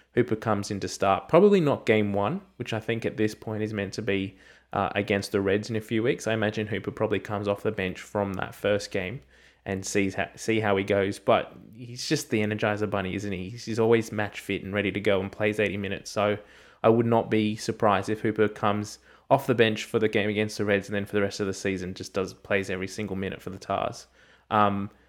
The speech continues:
but Darren Coleman did, it bring up an interesting point that Charlie Gamble is, is a, a utility seven, whereas Carlo Tizano is a, is an out and out seven. So Gamble could play six or eight if needed,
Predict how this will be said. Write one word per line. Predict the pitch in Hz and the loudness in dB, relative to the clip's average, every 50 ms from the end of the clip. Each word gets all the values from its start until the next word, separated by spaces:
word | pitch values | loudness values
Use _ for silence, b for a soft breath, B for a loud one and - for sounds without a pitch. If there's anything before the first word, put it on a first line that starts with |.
| _ _ _ | _ _ _
but | - 135 131 | 4 4 6
Darren | - 143 139 170 196 202 | 6 6 6 6 4 0
Coleman | - - 190 185 185 180 160 | 0 0 2 2 4 2 2
did, | 131 139 139 135 120 - - - _ _ _ _ _ | 2 2 0 0 0 -4 -8 -14 _ _ _ _ _
it | - 110 107 - | -6 -6 -6 0
bring | - 120 113 113 | 2 2 4 4
up | 117 113 - | 2 0 0
an | 110 | 0
interesting | 107 107 107 131 123 - - 107 104 | 0 0 -2 -4 -4 -2 -2 -4 -4
point | - - - 110 107 95 - - | -4 -2 -2 0 0 0 -2 -2
that | 107 107 - | -2 -2 -2
Charlie | - - 120 117 123 131 | 0 0 4 4 4 4
Gamble | 135 127 117 107 107 107 104 101 101 101 101 - - _ _ _ _ _ _ _ _ _ _ _ _ _ - | 4 2 0 2 2 2 2 0 0 -2 -2 -4 -8 _ _ _ _ _ _ _ _ _ _ _ _ _ -2
is, | 113 110 107 107 104 104 - - - - _ _ _ _ _ _ _ _ | 0 2 2 2 2 0 -4 -8 -10 -12 _ _ _ _ _ _ _ _
is | 131 123 120 | -2 0 4
a, | 123 117 113 113 - - | 4 4 4 2 -4 -2
a | 110 113 | -2 -2
utility | 113 117 113 139 - - - 117 117 117 123 131 139 151 143 - | 0 0 -2 -2 -2 2 4 4 4 6 4 0 -2 -4 -8 -8
seven, | - - 135 131 135 170 214 220 208 - _ | 0 4 4 4 4 2 -2 -4 -8 -10 _
whereas | 120 117 117 110 107 107 - - - | 6 8 8 8 8 6 2 -6 -4
Carlo | - - 113 113 110 113 110 107 - - _ _ _ | 2 4 6 6 6 4 2 0 -4 -12 _ _ _
Tizano | - 127 113 107 107 107 107 107 104 101 95 | -4 -2 2 2 2 2 2 2 2 2 2
is | 101 104 | 0 0
a, | 107 101 95 87 - - | 2 2 2 0 -2 -6
is | 107 104 | -6 -4
an | 101 101 | -2 -2
out | 101 98 - | -2 -2 -2
and | 101 | -2
out | 95 90 - - | -2 -2 -4 -4
seven. | - - 104 104 135 175 160 | -2 -2 0 0 0 -4 -4
So | - - 110 | -2 -2 0
Gamble | 107 117 113 117 120 123 120 | 2 4 4 4 4 2 -2
could | - - 120 107 - | 0 -2 -2 -2 0
play | - - 104 107 | -2 -2 -2 -2
six | 104 - - 117 104 107 - - | -2 -4 -4 -4 -4 -2 0 2
or | 113 107 98 | 4 4 4
eight | 98 107 131 - - | 4 2 0 -2 -4
if | 107 107 - | -6 -6 -6
needed, | 110 104 98 98 107 131 175 180 - | -6 -6 -4 -2 0 -2 -2 -2 -6